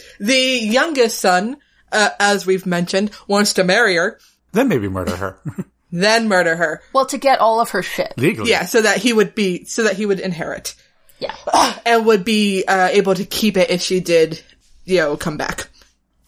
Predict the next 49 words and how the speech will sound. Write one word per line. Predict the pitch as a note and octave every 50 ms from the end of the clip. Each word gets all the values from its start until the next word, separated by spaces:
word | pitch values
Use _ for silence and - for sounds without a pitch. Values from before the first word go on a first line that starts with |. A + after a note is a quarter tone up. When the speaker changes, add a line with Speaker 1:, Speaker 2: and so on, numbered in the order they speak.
| - -
Speaker 1:
As | - G#3 F#3+ G3
apparently | F#3 E3 F3+ F3 E3+ - D#3+ E3+
they | - - -
do. | - - - - - _ _ _ -
And | - G3 G#3+ A3
he | G#3+ B3+ A#3+ A3+ G3 F#3 _
got | - A#3+ A#3 A#3+ A3
her | G#3 A3+ A3 G#3+
to | G3+ - G#3+ F3 - -
agree | F#3 G3 F#3 G3 G3 F#3
to | F#3
marry | F3+ F3+ E3+ E3+ F3 F3 E3+
him | F3 F3+ E3 E3
because | E3 E3+ E3+ - F3+ D#3+ D#3+ -
he | - E3+ E3
threatened, | D#3+ - E3 D#3+ - - D#3+ D#3+ D3+
uh, | - - D#3+ D3 D3 D3+
her | D#3 F#3+ F3+
very | E3+ F#3 E3 D#3 E3+ E3
good | E3 - - -
doggo. | - - - - - - - - - _ _ _ _
Speaker 3:
Wait, | - B3 B3+ -
no, | - G#3+ B3 A#3+
no, | G3+ A#3 A#3+ G#3+ E3 - _ -
that's | - F3 - -
not | F#3+ F#3 E3 C#3+
why. | C3 C#2+ D2+ F3+ - _ _ _ _ _ _
He | _ - - A3+ F#3+
didn't | - C#4 D4+ D#4 B3+
threaten | - - A#3 - F3+
the | F#3+
good | F3+ F#3 F3+
doggo. | E3+ E3+ D#3+ E3 E3 D#3+
He | D#3+ - B3+
was | G#3 E3 F3
lying | F3 F3 F#3 G#3 A#3 A#3+ A3+ F3+
the | D#3+ D#3
entire | D#3 D#3 D#3+ D#3 D#3+ C#3+ - -
time | - - - - F2+ G2 -
about | - - - G3+ -
the | -
good | - -
Speaker 1:
He | C4
was | B3+ B3 -
Speaker 3:
doggo. | - C4+
Speaker 1:
gonna | B3+ B3+ B3
get | - B3+ B3 B3 B3
the | C4 A#3
doggo, | F#3+ A3+ A3 G#3+ G#3+ G3 A3 G#3+ G#3 G3+ G3+ G3 G3 F#3+ F#3+ G3